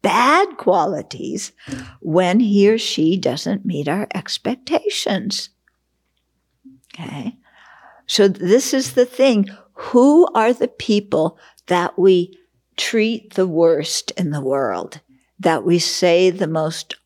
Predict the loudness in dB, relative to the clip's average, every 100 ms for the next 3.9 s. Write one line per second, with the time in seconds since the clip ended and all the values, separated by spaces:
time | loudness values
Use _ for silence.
0 | 0 2 2 0 0 2 2 0 -10 _
1 | _ _ _ -8 0 4 4 4 4 4
2 | 4 0 _ _ _ _ _ _ _ -12
3 | -2 0 0 -4 -8 -10 -10 -12